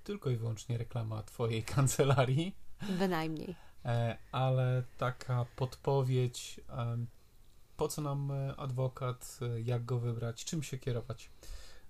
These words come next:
Speaker 1: To zacznijmy od takiego ogólnego pytania. Jak wybrać adwokata?
Speaker 2: Uważam, że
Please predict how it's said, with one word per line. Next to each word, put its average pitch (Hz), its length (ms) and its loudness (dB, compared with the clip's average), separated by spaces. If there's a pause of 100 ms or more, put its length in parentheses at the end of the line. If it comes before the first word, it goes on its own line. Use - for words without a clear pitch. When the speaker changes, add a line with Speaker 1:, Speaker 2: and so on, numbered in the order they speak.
(340)
Speaker 1:
To - 120 -4
zacznijmy 185 440 0
od 120 180 -2
takiego 123 360 -2
ogólnego 117 440 2
pytania. 123 460 -6
Jak 123 400 -4
wybrać 123 600 -4 (100)
adwokata? 127 600 -6 (1800)
Speaker 2:
Uważam, 247 460 8
że 190 280 4